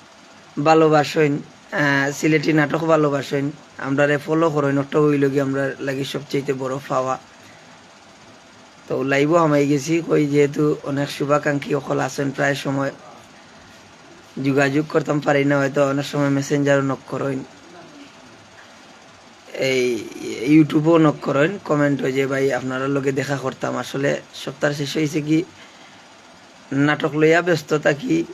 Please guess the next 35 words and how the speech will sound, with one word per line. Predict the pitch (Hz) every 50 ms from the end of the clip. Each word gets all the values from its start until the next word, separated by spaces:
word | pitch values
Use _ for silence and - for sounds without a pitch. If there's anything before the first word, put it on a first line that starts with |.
| -
ফ্যামিলি | - - 165 151 156 151 151 151
লইয়াও | 156 160 160 160 160 160
ব্যস্ত | 156 147 143 -
থাকি, | 147 143 156 156 143 -
লেখাপড়া | 151 151 151 151 160 156 156 156 156
লইয়াও | 151 147 147 147 147
ব্যস্ত | 143 143 135 - -
থাকি, | 139 147 147 139 151 143
আবার | 139 131 139 143
পার্সোনালিটি | 139 - 147 147 147 151 - 156 156 151 147 143 135 160 202 -
তো | - 156
আছে | 143 131 131 127 - 156 139
বিভিন্ন, | 131 135 127 143 143 143 139 139
সব | 131 - - 160 160 160 143
যা-, | 139 151 147 147 143
যায় | 139 143 151 147 151 151
ঝামেলা | 151 143 139 139 135 131
একই, | 127 123 120 113 - 123 143 - - - - - - - - - - - -
কেউ | - 165 165 160
সুখী | 151 160 165 156 175 208 185
নাই। | 160 147 117 107 110 - - - - - - - - - - - - - -
অতএব | 147 143 143 165 170 170 165 160 - - - - - - - - - -
আপনার | 156 143 147 165 165 170
লগে | 170 170 165 165 175
কথাবার্তা | 160 170 165 180 170 170 165 156 151 175
হয় | 165 156 156 151
না, | 151 151 147
যাও | 143 147 147 151
হয় | 165 170 170 160 156
নাটকও, | 156 147 139 147 147 143 151 156 156
আমরা | 151 127 143 143 143 147
ভিডিওগুলা | 143 143 147 135 131 147 147 143 151 156 151
দেখেন, | 143 143 143 135 143 147
কন্টেন্টগুলা | 139 147 143 139 131 143 143 143 139 143 147 139
দেখেন। | 135 139 127 143 143 135